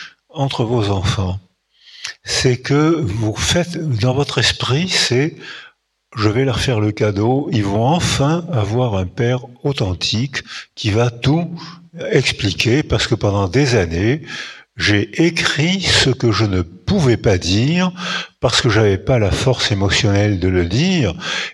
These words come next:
et parce que ma culture me faisait taire. Je viens de paraphraser Primo Levi.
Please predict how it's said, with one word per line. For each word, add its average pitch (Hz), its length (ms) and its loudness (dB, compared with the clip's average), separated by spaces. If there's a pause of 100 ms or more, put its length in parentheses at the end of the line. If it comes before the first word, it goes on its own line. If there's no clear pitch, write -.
et 107 80 -2
parce - 300 0
que 107 80 0
ma 104 140 2
culture 135 580 0
me 107 100 2
faisait 101 380 2
taire. 85 560 -2 (1120)
Je 107 160 2
viens 113 180 2
de 123 80 -2
paraphraser 101 840 0
Primo 110 380 0
Levi. 90 480 0